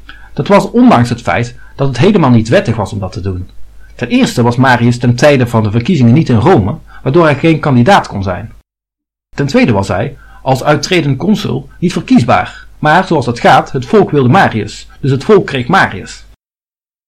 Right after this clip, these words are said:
Het feit dat de vijand geen stap richting de Alpen en Italië zette, was voor Marius handig,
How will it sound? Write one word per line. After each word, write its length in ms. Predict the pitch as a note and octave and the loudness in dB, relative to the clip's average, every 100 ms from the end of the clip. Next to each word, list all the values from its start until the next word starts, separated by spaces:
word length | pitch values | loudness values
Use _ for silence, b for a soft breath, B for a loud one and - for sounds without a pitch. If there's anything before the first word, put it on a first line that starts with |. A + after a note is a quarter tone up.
| _ _ _ - | _ _ _ -14
Het 140 | B2 | -4
feit 220 | G#3 G#3+ | 0 0
dat 100 | F3+ | 0
de 80 | D#3 | 0
vijand 300 | G3 G3+ E3 | 0 0 0
geen 180 | F3+ D#3+ | -2 -2
stap 320 | - B3+ A#3 | 0 0 0
richting 360 | C#3 D3+ D3+ C3 | -2 -4 -2 -2
de 60 | |
Alpen 280 | C3 F#3+ D3 | 0 -2 0
en 120 | A#2 | 0
Italië 400 | A#2+ G#3 G#3+ A2+ | 2 4 2 2
zette, 240 | A2 A2 D#3 | -2 -4 -2
was 140 | F#3+ | -2
voor 160 | - D3+ | -2 2
Marius 360 | F#3+ F3 E3 | 2 2 2
handig, 460 | C#3+ F#3+ A#2+ - | 0 -2 -4 -12